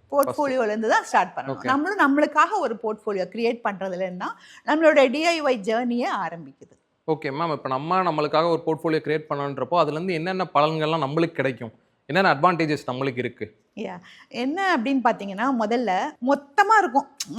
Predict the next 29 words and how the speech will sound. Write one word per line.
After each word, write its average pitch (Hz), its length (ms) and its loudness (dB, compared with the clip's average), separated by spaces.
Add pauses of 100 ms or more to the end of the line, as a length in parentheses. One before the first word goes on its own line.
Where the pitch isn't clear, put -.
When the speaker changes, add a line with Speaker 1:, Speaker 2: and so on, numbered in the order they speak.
(160)
Speaker 1:
மைண்ட்ல 294 380 6 (200)
கிளாரிட்டி 254 500 0
இருக்காது, 226 420 -4
Speaker 2:
கிளம்சியா 147 420 2
இருக்கும் 113 240 -2
அப்படி. 107 220 -8
Speaker 1:
ரொம்ப 302 220 4
Speaker 2:
ம். 339 40 0
Speaker 1:
கிளம்சியா, 330 500 2 (340)
அஹ், 269 160 0
இது 277 100 0
பண்ணணும், 277 340 2
அது 262 100 0
பண்ணணும், 254 300 -4 (180)
டெய்லி 339 340 8
டென்ஷனா 349 460 2
இருக்கும், 302 320 2
ஏதோ 285 120 2 (140)
பண்ணணும்னு 330 440 0
தோணும், 294 300 0
கிளியர், 269 380 2 (100)
கிளியரா 294 380 2
ஒண்ணுமே 262 260 0
நடக்காது. 233 500 -2 (460)
அந்த 277 280 2
மாதிரி 311 320 0
இல்லாம 226 400 -6
நம்ம 226 200 -2
உட்கார்ந்து 311 500 -2